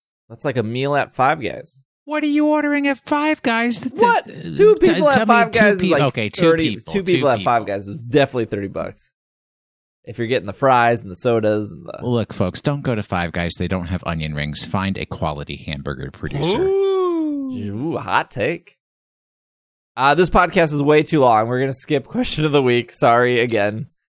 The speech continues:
Speaker 1: Hopefully there's no more
Speaker 3: You're
Speaker 1: breaking.
Speaker 3: killing me.
Speaker 1: Look, Tencent paid for at least an hour of the show, so we had to.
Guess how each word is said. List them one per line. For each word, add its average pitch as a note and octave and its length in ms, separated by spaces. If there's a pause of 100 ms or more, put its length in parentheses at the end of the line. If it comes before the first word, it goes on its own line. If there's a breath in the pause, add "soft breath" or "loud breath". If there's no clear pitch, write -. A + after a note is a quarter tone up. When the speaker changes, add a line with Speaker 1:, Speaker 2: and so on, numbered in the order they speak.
(180)
Speaker 1:
Hopefully D#3+ 380
there's D3 260
no C#3 140
more C3+ 300
Speaker 3:
You're B2+ 200
Speaker 1:
breaking. B2+ 600 (380)
Speaker 3:
killing D#3+ 480
me. A2 300
Speaker 1:
Look, C3 260
Tencent E3 520
paid D3+ 280
for D3+ 120
at A#2 120
least D3+ 220
an D3 80
hour B2+ 280
of A#2 80
the G#2+ 100
show, F2+ 340
so G2+ 220
we A2+ 120
had A#2+ 260
to. G#2+ 340